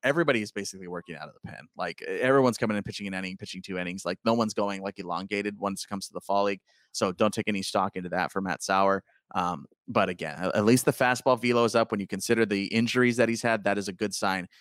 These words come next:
But he didn't have all the, uh, you know, results that he wanted to. Um, and Stacey, it wouldn't be a, a de facto slash real Minors Monday if I didn't talk about the unnamed guy, the unknown guy. And that unknown guy in here, Kevin Stevens. Who?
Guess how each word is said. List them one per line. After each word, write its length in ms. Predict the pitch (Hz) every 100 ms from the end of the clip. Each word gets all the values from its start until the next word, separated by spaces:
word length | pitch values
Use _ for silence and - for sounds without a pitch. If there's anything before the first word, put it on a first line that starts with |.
| _
But 100 | 107
he 60 | 101
didn't 200 | 101 101
have 220 | 101 98 90
all 280 | 107 98
the, 160 | 98 98 - 104
uh, 280 | 90 82 -
you 100 | 101
know, 160 | 90 87
results 420 | 104 104 104 -
that 140 | 90 85
he 120 | 87
wanted 320 | 80 76 -
to. 160 | - 69 _ - - _
Um, 200 | 139 139
and 100 | 147
Stacey, 280 | - 185 170
it 40 | 160
wouldn't 180 | 202
be 120 | 170 135
a, 220 | 117 117
a 160 | 127 110
de 80 | 113
facto 420 | 147 147 - 131
slash 360 | 120 113 104 -
real 300 | 107 123 127
Minors 360 | 113 113 107 101
Monday 360 | 104 101 98
if 120 | 104 113
I 60 |
didn't 220 | 113 113
talk 240 | 113 107 104
about 240 | 98 95
the 100 | 104 -
unnamed 560 | 104 104 98 95 95 -
guy, 240 | 80 78 98
the 100 | 98
unknown 560 | 127 123 120 110 107 104
guy. 380 | 95 82 71 - _ - _ -
And 160 | 113 107
that 220 | 196 -
unknown 480 | 156 135 127 123 117
guy 240 | 117 113
in 80 | 113
here, 400 | 110 110 107 107 _ _ _ _ _
Kevin 400 | - 139 214 277
Stevens. 840 | - - - 147 131 85 - - - _ _ _ _ _ _ -
Who? 480 | 117 143 311 -